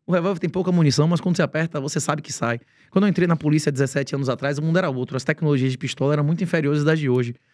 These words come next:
E a pistola era muito mais cara que um revólver. Então, a minha primeira arma que eu peguei lá foi um revólver, um T A de seis e meia polegadas, oito três oito. E quando eu andava com um revólver gigante, né? Qualquer delegacia que eu entrasse, local de crime, até o, o agente, o escrivão, o P M, chegava assim, "Ô, doutor, não posso tirar uma foto com esse revolvão, não é isso?"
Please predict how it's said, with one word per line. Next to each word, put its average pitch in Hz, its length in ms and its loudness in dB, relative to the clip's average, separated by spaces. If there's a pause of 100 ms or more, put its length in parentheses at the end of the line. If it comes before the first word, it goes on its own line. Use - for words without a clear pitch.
(140)
E 226 80 4
a 240 40 4
pistola 208 320 -2
era 190 60 0
muito 214 200 -4
mais 190 180 0
cara 151 160 -2
que 151 100 -12
um 147 40 -2
revólver. 127 360 -2
Então, 254 360 -4
a 214 40 -4
minha 208 140 2
primeira 214 260 0
arma 160 200 -2
que 170 60 -8
eu 151 60 -2
peguei 151 220 0
lá 139 140 0
foi 208 100 -4
um 190 60 0
revólver, 160 600 0 (280)
um 220 100 2
T 214 100 2
A 160 200 -2
de 139 300 -4
seis 185 260 -2
e - 20 2
meia 151 180 2
polegadas, 131 560 -2 (300)
oito 160 300 2
três 139 200 -2
oito. 143 300 -2
E 170 100 -6
quando 233 200 -2
eu 208 80 2
andava 170 200 2
com 170 120 -6
um - 20 0
revólver 147 260 0
gigante, 143 440 0
né? 180 100 2 (260)
Qualquer 208 200 0
delegacia 175 480 -4
que - 80 -6
eu 151 40 -2
entrasse, 147 400 -4
local 139 240 -4
de 127 80 -8
crime, 151 440 -2 (260)
até 220 180 0
o, 143 460 -4
o 135 80 0
agente, 147 320 0
o - 20 -4
escrivão, 139 360 -2
o 147 40 -2
P 139 140 -2
M, 156 180 0
chegava 151 200 -4
assim, 156 100 -4
"Ô, 180 140 0
doutor, 143 260 -2
não 165 60 -2
posso - 180 -6
tirar 151 140 -6
uma - 80 -10
foto - 260 -6
com - 60 -6
esse 135 120 -6
revolvão, 139 480 -2
não 147 60 2
é 160 60 2
isso?" 151 100 -4